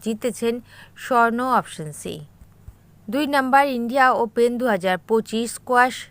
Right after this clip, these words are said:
শিরোপা কে জিতেছে? অনাহত সিং। তিন নাম্বার, প্রধানমন্ত্রী মোদি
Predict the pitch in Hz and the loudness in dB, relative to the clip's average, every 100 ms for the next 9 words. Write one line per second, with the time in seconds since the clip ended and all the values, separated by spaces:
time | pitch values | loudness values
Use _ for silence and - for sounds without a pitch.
0 | - - - 226 208 202 196 - 233 214 | -20 -12 -4 -4 2 4 4 2 0 0
1 | 180 170 170 - 233 240 - - - 226 | -4 -8 -8 -2 0 -2 -8 -8 0 2
2 | 233 220 202 180 - 151 110 - _ _ | 2 -4 -6 -10 -10 -10 -12 -18 _ _
3 | - - _ _ - - - - - - | -20 -20 _ _ -20 -20 -20 -20 -20 -6
4 | 285 277 262 254 269 277 247 214 247 269 | -4 -2 -2 0 0 2 0 0 -4 -2
5 | 254 220 254 247 214 185 196 | -2 -2 -4 -2 -2 -2 -4